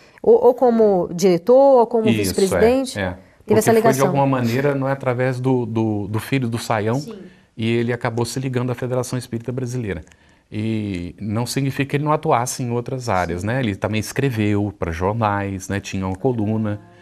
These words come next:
Speaker 1: Sobre o espiritismo.
Speaker 2: sobre o espiritismo. E tem até um livrinho que saiu depois sobre esses artigos dele, né? Publicados no jornal. E ele, é, o que realmente se destaca não é apenas o trabalho dele junto à feb, não é?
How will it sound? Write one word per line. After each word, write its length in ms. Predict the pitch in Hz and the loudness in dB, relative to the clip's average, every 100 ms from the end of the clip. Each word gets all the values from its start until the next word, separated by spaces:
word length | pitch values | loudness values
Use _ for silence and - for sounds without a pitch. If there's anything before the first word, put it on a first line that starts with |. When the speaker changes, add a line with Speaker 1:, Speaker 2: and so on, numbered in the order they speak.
| - - | -20 -12
Speaker 1:
Sobre 280 | 269 285 | -10 -10
o 20 | 285 | -12
espiritismo. 420 | - 247 - - | -18 -20 -16 -4
Speaker 2:
sobre 240 | 92 87 | -2 -2
o 20 | |
espiritismo. 720 | 95 117 117 - 85 73 71 71 _ _ _ _ _ | -6 -6 -8 -10 -12 -10 -12 -16 _ _ _ _ _
E 600 | 101 98 98 95 87 85 - | -6 -4 -2 -4 -4 -8 -8
tem 140 | 101 | -8
até 160 | 95 104 | -4 -4
um 80 | |
livrinho 360 | 117 127 107 117 | -2 -4 -6 -8
que 80 | 117 | -8
saiu 300 | - 85 90 | -6 -4 -4
depois 400 | 90 87 85 85 | -6 -6 -6 -6
sobre 300 | - 85 87 | -8 -8 -8
esses 180 | - 90 | -8 -8
artigos 500 | 82 - 87 82 82 | -8 -8 -10 -8 -6
dele, 340 | 87 101 87 | -4 -4 -6
né? 140 | 87 92 | -8 -10
Publicados 500 | - 82 - 87 90 | -10 -14 -8 -6 -6
no 100 | 87 | -8
jornal. 520 | 98 101 101 98 101 _ _ _ - | -8 -8 -6 -6 -8 _ _ _ -6
E 520 | 107 113 113 107 87 | -2 0 0 -2 -4
ele, 760 | 107 107 117 127 113 87 76 - | -4 -2 -2 -2 -2 -4 -8 -14
é, 440 | - 92 92 90 85 - - _ - | -10 -6 -4 -6 -8 -12 -20 _ -6
o 100 | 110 | -6
que 240 | - 160 | -2 -2
realmente 440 | 160 127 107 95 - | 0 0 0 -4 -6
se 100 | 87 | -10
destaca 600 | 85 - - 107 92 92 | -10 -4 0 0 -2 -4
não 160 | 95 | -2
é 60 | 127 | -4
apenas 380 | 143 135 131 120 | -4 -4 -2 -4
o 60 | |
trabalho 440 | - 127 104 110 117 | -2 -2 0 -2 -2
dele 440 | 98 95 107 120 107 | -4 0 0 0 -4
junto 300 | 101 113 120 | -4 -4 -4
à 60 | |
feb, 560 | 120 - 92 82 69 73 | -6 -2 -2 -2 -6 -6
não 160 | 92 | -4
é? 80 | 120 | -6